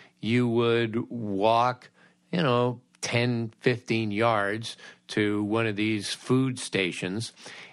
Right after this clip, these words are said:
And along the way, you could hear Vin Scully calling a Dodger game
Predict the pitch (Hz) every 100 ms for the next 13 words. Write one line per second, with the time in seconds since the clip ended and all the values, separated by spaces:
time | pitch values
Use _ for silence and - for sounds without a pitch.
0 | - 120 117 113 110 - 120 117 120 147
1 | 175 165 170 151 143 110 90 85 101 123
2 | _ _ - - _ - 107 131 156 160
3 | 147 127 127 95 87 92 107 - _ -
4 | 113 143 151 - - 143 110 90 87 104
5 | - _ _ _ _ - 120 123 127 127
6 | 123 123 127 - 113 131 135 127 110 90
7 | 92 85 80 90